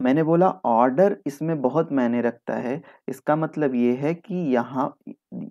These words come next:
यहाँ देखो दो जो है वो पहली पोजीशन पे है, ठीक है? और वन क्या है? सेकंड पे। यहाँ ये वन पहले पे, ये, तो ये एक अलग सीक्वेंस है, ये एक अलग।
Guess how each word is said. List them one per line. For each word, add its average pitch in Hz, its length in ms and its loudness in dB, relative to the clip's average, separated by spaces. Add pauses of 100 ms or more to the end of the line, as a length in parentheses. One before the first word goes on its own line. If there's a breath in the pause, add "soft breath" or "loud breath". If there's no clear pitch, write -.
(200)
यहाँ 131 320 0
देखो 180 220 0
दो 160 500 4
जो 175 180 0
है 165 160 0
वो 190 140 0 (300)
पहली 185 300 2
पोजीशन 123 520 -2
पे - 120 -8
है, - 280 -14
ठीक 147 140 -4
है? 202 100 0 (360 loud breath)
और 120 120 6
वन 139 280 0
क्या 147 180 -2
है? 156 120 -4
सेकंड 135 420 -4
पे। 120 160 -4
यहाँ 139 360 0
ये 127 320 0
वन 131 180 2
पहले 139 300 -2
पे, 170 160 -6
ये, 123 260 -4 (400 loud breath)
तो 135 80 2
ये 175 480 2
एक 156 240 0 (140)
अलग 117 220 0
सीक्वेंस 151 600 -6
है, 160 220 -4
ये 143 300 -2
एक 165 220 -4
अलग। - 320 -6